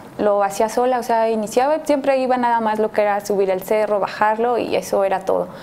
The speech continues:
Mi primer carrera pues fue en el dos mil tres, impulsada por la abuelita de mis niños, este, pero al final así como que lo que me empujó, así me dio el, este, fue mi hermano, que me dijo que yo al dar el banderazo de salida me iba a quedar ahí desmayada.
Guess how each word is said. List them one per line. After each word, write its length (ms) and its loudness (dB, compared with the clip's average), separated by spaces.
Mi 180 0
primer 380 0
carrera 400 2
pues 160 0
fue 120 0
en 80 0
el 120 2
dos 220 0
mil 320 0
tres, 540 0
impulsada 600 2
por 140 2
la 80 4
abuelita 400 0
de 80 2
mis 200 -2
niños, 560 -4
este, 440 0
pero 180 2
al 80 0
final 380 2
así 180 0
como 300 0
que 100 2
lo 180 0
que 260 2
me 240 2
empujó, 640 0
así 240 -2
me 140 0
dio 100 2
el, 160 -2
este, 340 0
fue 140 2
mi 80 0
hermano, 400 2
que 360 4
me 140 2
dijo 340 0
que 640 2
yo 200 4
al 160 2
dar 140 4
el 80 2
banderazo 480 0
de 60 0
salida 520 0
me 180 0
iba 140 2
a 80 -6
quedar 240 2
ahí 120 0
desmayada. 560 0